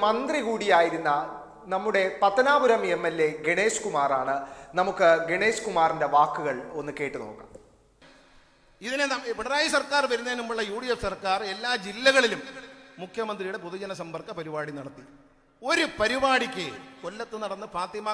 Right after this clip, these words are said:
Speaker 2: കോളേജിന്റെ ഗ്രൗണ്ടിൽ നടന്ന ഒരു പരിപാടിക്ക് ഓരോ ജില്ലയിലും അവർ ചെലവാക്കിയത് ഏഴ്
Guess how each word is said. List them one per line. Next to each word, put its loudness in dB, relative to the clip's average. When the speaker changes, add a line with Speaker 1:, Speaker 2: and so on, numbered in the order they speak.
Speaker 2:
കോളേജിന്റെ -8
ഗ്രൗണ്ടിൽ -10
നടന്ന -10
ഒരു -10
പരിപാടിക്ക് -8
ഓരോ 8
ജില്ലയിലും 2
അവർ 4
ചെലവാക്കിയത് 0
ഏഴ് 0